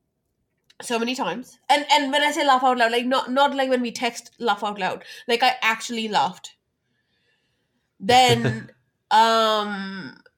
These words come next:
Speaker 1: he, and then, and, and then at moments, it was so real and so topical and so covid-centric that you laugh and then you kinda go, "Crap, that's serious."
Speaker 2: Yeah.
Speaker 1: So,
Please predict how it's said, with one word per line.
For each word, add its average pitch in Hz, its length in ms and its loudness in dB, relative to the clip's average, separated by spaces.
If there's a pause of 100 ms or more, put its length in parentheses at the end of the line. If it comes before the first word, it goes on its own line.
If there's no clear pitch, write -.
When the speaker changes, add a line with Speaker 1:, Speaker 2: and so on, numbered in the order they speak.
(220)
Speaker 1:
he, 233 580 -2
and 240 160 -2
then, 254 160 0
and, 226 220 -4
and 247 140 -2
then 269 120 0
at 254 140 -2
moments, 240 560 0
it 233 120 -2
was 233 160 0
so 262 160 0
real 220 640 0
and 208 200 -6
so 226 180 -2
topical 220 760 -4
and 202 180 -8
so 208 720 -2
covid-centric 214 1160 -6 (340)
that 214 240 2
you 233 160 -4
laugh 240 600 2
and 214 100 -8
then 226 80 -4
you 220 80 -6
kinda 214 240 -6
go, 202 280 -8
"Crap, 180 320 -6
that's 175 180 -10
serious." - 580 -20 (240)
Speaker 2:
Yeah. 92 480 -2 (840)
Speaker 1:
So, 311 320 2